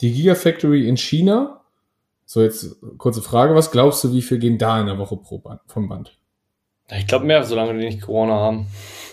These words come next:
Speaker 1: Ja. Zweiundzwanzigtausend.
Speaker 2: Ja.
Speaker 1: Hm.
Speaker 2: Ja.
Speaker 1: So. Das ist mal ein Unterschied.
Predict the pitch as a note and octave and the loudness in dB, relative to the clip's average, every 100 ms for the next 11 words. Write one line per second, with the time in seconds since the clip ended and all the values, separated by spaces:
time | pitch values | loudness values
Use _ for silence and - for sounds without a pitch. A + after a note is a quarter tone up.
0 | _ _ _ _ C3 B2 - - - _ | _ _ _ _ 2 2 0 -12 -20 _
1 | _ _ _ - - B2+ D3 D3 C#3+ B2+ | _ _ _ -14 -4 2 2 4 2 2
2 | G#2 G#2+ G2 G2 - _ _ _ _ _ | -2 -6 -6 -8 -16 _ _ _ _ _
3 | _ - - - - - _ _ _ _ | _ -14 -14 -12 -14 -18 _ _ _ _
4 | _ _ _ _ _ B2+ - - _ _ | _ _ _ _ _ 0 0 -4 _ _
5 | _ _ _ _ _ _ - B2 - A#2 | _ _ _ _ _ _ -2 0 0 -6
6 | _ _ _ _ - F3 G3+ A3+ F#3 C#3+ | _ _ _ _ -8 -2 2 2 2 0
7 | - G2+ - | -2 -4 -12